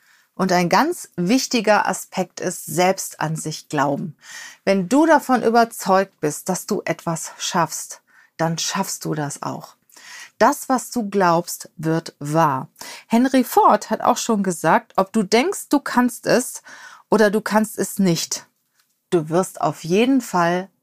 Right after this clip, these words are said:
Recht behalten. Ob du denkst, du kannst es oder du kannst es nicht,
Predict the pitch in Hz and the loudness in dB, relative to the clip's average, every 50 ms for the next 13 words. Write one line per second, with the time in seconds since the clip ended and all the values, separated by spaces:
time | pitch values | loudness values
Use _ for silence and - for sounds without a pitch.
0 | _ _ _ 156 147 160 165 160 - - - _ - 135 127 143 135 131 147 - | _ _ _ -4 -2 -2 -2 -2 -4 -10 -8 _ -6 -6 -4 -4 -6 -6 -8 -10
1 | - - 151 156 - _ _ _ _ _ _ _ _ _ _ _ _ _ _ _ | -12 -14 -14 -14 -16 _ _ _ _ _ _ _ _ _ _ _ _ _ _ _
2 | - - - - 202 190 156 156 196 208 240 311 415 - - - - - _ _ | -2 -2 0 0 0 0 2 2 4 4 4 2 0 -4 -6 -12 -16 -20 _ _
3 | 247 240 233 - - 226 233 220 214 - - - - 170 208 - - - - _ | -4 -4 -2 0 2 4 4 4 2 -4 -6 -4 -4 -4 -4 -6 -10 -16 -18 _
4 | - - - - - _ _ _ _ _ - 196 214 247 269 285 277 262 220 214 | -20 -20 -20 -20 -20 _ _ _ _ _ 4 4 6 6 4 4 4 2 0 -2
5 | 202 - - 185 170 160 - - - 156 - - - - 170 175 190 208 - - | -4 -4 -4 -4 -4 -4 -6 -6 -8 -8 -8 -6 -4 -2 0 0 0 0 -2 -6
6 | - - - - | -10 -12 -12 -14